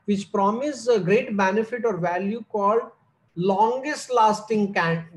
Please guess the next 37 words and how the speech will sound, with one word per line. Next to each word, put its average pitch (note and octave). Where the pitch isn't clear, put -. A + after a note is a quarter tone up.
candle, D#3
in F3
the G3
sense G#3
that, A#3+
you A#3
know, A3+
you F#3+
burn G#3+
the B3+
candle, G#3+
it F#3
lasts F3+
for G#3
longer E3+
period E3
of D#3
time. A#2
And, G3+
uh, G3+
you G3+
know, G#3+
what A3
this D#4
ad C#4
did A3
was, G#3
the F3
creative C4
was G#3
very A3
simple. G3
Uh, E3+
the F3+
beginning C4+
of A#3
the A3